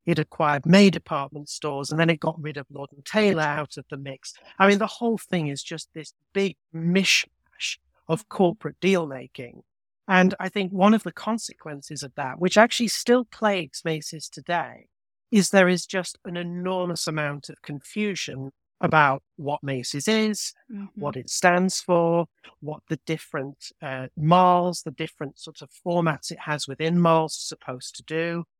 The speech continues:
Speaker 1: I think in some localities, there are still some people who hark back to the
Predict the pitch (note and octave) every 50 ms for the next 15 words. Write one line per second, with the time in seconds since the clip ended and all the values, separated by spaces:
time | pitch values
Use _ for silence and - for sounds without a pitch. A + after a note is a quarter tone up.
0 | _ _ _ _ _ _ C#3 D3+ - - E3 E3 D3+ - - B3 G#3 E3 D#3 -
1 | - - F#3 F3+ F3+ E3+ E3 - _ - C#3 C#3 D#3+ E3 D#3+ - - F3 F3 F3+
2 | F#3 F3+ - A3+ A3+ A#3 G#3 - - - - D3+ D3+ C#3+ C#3 - - - - F3
3 | E3 D#3 - - C#3 C#3 - - F3+ E3+ - - D3 C#3+ - D#3 C#3+ C#3 - -
4 | - E3 D3+ D3+ - - _ - D#3 D3 - - - - D#3 B2 C#3 C#3+ C#3 C3+